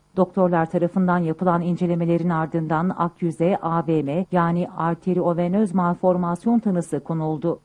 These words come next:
Yapılan hazırlıkların ardından operatör Doktor Barış Erdoğan, operatör Doktor Atakan Besnek ve ekibi Şanlıurfa Mehmet Akif İnan Eğitim ve Araştırma Hastanesi'nde ilk defa A V M cerrahisi ameliyatı gerçekleştirdi.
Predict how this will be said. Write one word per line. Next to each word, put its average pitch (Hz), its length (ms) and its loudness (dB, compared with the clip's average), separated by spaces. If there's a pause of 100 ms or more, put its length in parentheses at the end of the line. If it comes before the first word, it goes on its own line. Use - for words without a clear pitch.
Yapılan 170 400 -2
hazırlıkların 170 680 0
ardından 156 540 0
operatör 170 680 0
Doktor 160 440 0
Barış 160 280 -2
Erdoğan, 156 580 0
operatör 175 580 0
Doktor 180 340 2
Atakan 160 520 -2
Besnek 180 500 -4
ve 170 60 2
ekibi 165 640 -2
Şanlıurfa 185 600 0
Mehmet 165 400 -4
Akif 165 360 -2
İnan 175 280 0
Eğitim 175 400 0
ve 185 40 4
Araştırma 160 580 0
Hastanesi'nde 160 920 0
ilk 214 200 -4
defa 190 380 2
A 170 240 -2
V 175 120 0
M 220 180 4
cerrahisi 175 720 0
ameliyatı 185 500 2
gerçekleştirdi. 156 1200 -2